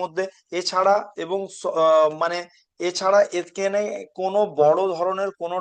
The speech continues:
ট্রেড নেওয়া এই ধরনের গ্যাপে একটা হাই রিস্ক হওয়ার সম্ভাবনা আছে। তাই always আমরা যে কোনো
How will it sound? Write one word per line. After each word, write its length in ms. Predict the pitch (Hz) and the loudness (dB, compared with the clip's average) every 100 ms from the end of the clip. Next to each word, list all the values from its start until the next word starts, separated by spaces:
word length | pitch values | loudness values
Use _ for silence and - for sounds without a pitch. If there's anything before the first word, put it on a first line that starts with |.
| - | -8
ট্রেড 220 | - 170 165 160 | -4 -4 -4 -6
নেওয়া 200 | 165 196 247 - - 165 | -4 -2 -4 -12 -10 -6
এই 80 | 156 | -4
ধরনের 320 | 147 165 170 151 | -4 -4 -8 -2
গ্যাপে 240 | 147 - 208 - _ - | -2 0 -2 -4 _ -18
একটা 180 | 147 175 - | -8 -6 -6
হাই 180 | - 156 156 156 | -2 -2 -2 -6
রিস্ক 200 | 202 - | -8 -4
হওয়ার 180 | 147 160 - | -2 -2 -2
সম্ভাবনা 480 | 147 135 127 123 123 | -8 -8 -8 -8 -10
আছে। 140 | 120 139 - _ - | -12 -16 -18 _ 0
তাই 160 | 180 - - 151 | 0 0 -2 0
always 320 | 147 175 226 - 151 | 4 4 2 -2 -6
আমরা 200 | 143 175 240 - _ 123 | 0 0 0 -10 _ -8
যে 80 | 202 220 | -8 -4
কোনো 160 | 254 | -2